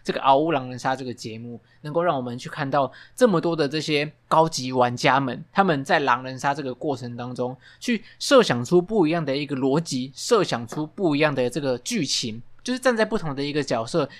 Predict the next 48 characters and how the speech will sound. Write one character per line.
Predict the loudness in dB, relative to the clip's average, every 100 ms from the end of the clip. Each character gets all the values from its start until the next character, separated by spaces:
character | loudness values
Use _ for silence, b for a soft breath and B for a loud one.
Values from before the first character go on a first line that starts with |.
| B
想 | -2 -2
出 | -2 0
不 | 0
同 | -2 -2
的 | -2
一 | 0
个 | -2
内 | -2 -2
容。 | -2 -4
我 | 0
觉 | 0
得 |
这 | 0
件 | -2 -4
事 | -2 -4
情 | -4
真 | -4
的 | -4
是 | -4 -8 -8 B B
跟 | -2 0 0
沟 | 6 6 6
通 | 0 2
又 | 0
有 | 2
很 | 0 0
大 | 2 2
的 | 0
一 | -2
个 | -4
关 | 0 -2
系， | 0 -4
特 | 2 2
别 | 2
是 | 2
有 | 0
一 | 0
个 | -2 -4 b b b
比 | 0
较 | 4
大 | 6 6
的 | 4
一 | -2
个 | -2 2
优 | 6 6
点， | 4 0
就 | 0
是 | -4 2
在 | 4 4